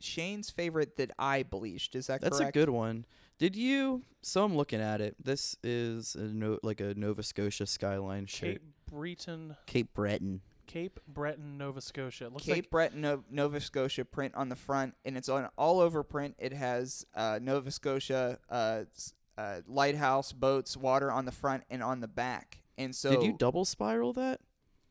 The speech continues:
Speaker 1: I double spiraled
Speaker 2: It's
Speaker 1: it.
Speaker 2: good. It
Speaker 1: Yeah.
Speaker 2: looks like, so, you know, the, the graphic goes along kinda, like, the midsection abdomen area.
Speaker 1: Sure.
Speaker 2: And so, like, the majority of, like, the upper shoulders, upper chest sort of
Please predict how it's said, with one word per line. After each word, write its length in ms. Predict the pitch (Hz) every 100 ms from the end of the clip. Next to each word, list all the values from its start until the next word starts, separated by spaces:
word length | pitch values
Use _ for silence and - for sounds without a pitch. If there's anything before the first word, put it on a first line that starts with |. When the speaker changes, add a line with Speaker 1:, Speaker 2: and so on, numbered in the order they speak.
| -
Speaker 1:
I 200 | 139 151
double 360 | 156 143 139 131
spiraled 500 | - - 85 85 85
Speaker 2:
It's 140 | 151
Speaker 1:
it. 60 | -
Speaker 2:
good. 380 | 120 147 110 107 -
It 120 | -
Speaker 1:
Yeah. 100 | 127
Speaker 2:
looks 220 | 151 - 156
like, 180 | 143 -
so, 320 | - 143 135
you 180 | 123 135
know, 300 | 123 120 117
the, 500 | 113 110 110 107 110 - _ _ _ _ _ _ _ _ _ _ _ -
the 80 | 110
graphic 480 | 113 110 110 113 -
goes 220 | 104 104
along 380 | 104 101 104 101
kinda, 220 | 104 101
like, 120 | 101
the 100 | 101
midsection 680 | 98 98 - 101 101 - 87
abdomen 360 | 101 107 117
area. 420 | 117 120 123 127 135 - _
Speaker 1:
Sure. 340 | - 123 104 -
Speaker 2:
And 180 | 113 110
so, 200 | - 110
like, 180 | 104 -
the 140 | 110
majority 640 | 107 101 104 107 107 110 107
of, 200 | 104 101
like, 220 | 101 -
the 100 | 104
upper 260 | 101 98
shoulders, 680 | 98 - 101 101 104 104 98
upper 220 | - 95
chest 320 | 95 - 98 -
sort 240 | 101 98
of 280 | 98 95